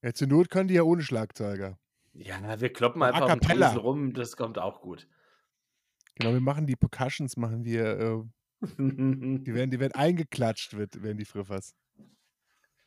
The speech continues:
Speaker 2: Das wär schön. Also, für alle, die
Speaker 1: Ja.
Speaker 2: Spaß haben wollen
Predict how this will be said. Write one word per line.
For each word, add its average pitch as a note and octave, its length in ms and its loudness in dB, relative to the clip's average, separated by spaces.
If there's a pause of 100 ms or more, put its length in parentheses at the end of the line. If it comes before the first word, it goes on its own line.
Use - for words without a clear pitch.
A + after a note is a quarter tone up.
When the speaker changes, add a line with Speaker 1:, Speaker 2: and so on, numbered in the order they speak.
(320)
Speaker 2:
Das G3 280 2
wär F#3+ 100 2
schön. A2+ 380 -6
Also, D3+ 560 2
für - 180 -2
alle, F#3+ 240 0
die F3 100 -10
Speaker 1:
Ja. D#3 60 -10
Speaker 2:
Spaß F#3 380 2
haben F#3 160 -4
wollen F#3+ 320 4